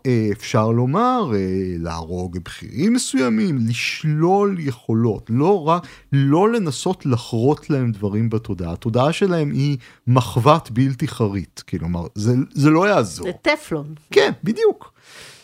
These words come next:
Speaker 1: ולפעמים, גם מישהו שטוען כל מיני דברים, יכול להפוך להיות שולי. לא משנה אם הוא חושב,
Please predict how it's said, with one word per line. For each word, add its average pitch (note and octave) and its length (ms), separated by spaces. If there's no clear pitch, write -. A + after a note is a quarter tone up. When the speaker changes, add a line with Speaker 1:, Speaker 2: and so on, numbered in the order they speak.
Speaker 1:
ולפעמים, D#3+ 680
גם A#3+ 280
מישהו A#3+ 260
שטוען D3+ 560
כל G#2+ 200
מיני G#2 220
דברים, F#2 360
יכול G3+ 220
להפוך - 240
להיות B3 120
שולי. A#3+ 340
לא G#3+ 120
משנה C4+ 340
אם B3+ 60
הוא B3+ 100
חושב, A#3 260